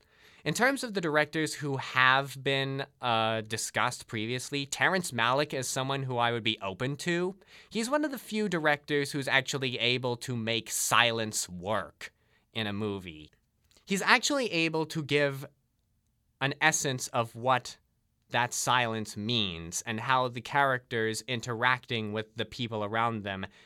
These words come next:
intuit without having to say directly what they are thinking. Especially his early work with Badlands and his mid-career work with The Thin Red Line, which is a gorgeous movie, of course.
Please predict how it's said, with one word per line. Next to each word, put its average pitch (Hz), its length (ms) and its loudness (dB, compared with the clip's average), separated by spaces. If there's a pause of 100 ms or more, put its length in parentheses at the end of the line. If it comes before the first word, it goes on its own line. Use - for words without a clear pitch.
(380)
intuit 127 640 0
without 135 600 4
having 123 340 2
to 123 240 -6
say 127 360 2
directly 113 760 -2
what 113 380 -4
they 113 140 2
are 104 120 0
thinking. 117 560 -8 (480)
Especially 208 480 6
his 165 260 2
early 135 360 4
work 92 400 -8
with 117 240 -4
Badlands 98 920 4
and 127 200 0
his 131 200 -2
mid-career 139 920 0
work 95 380 -4
with 98 320 -4
The 123 180 -6
Thin 139 300 0
Red 120 220 2
Line, 104 420 0
which 104 160 -4
is 107 100 -6
a 104 80 -4
gorgeous 110 540 0
movie, 85 580 -8 (260)
of 98 140 -6
course. 82 420 -8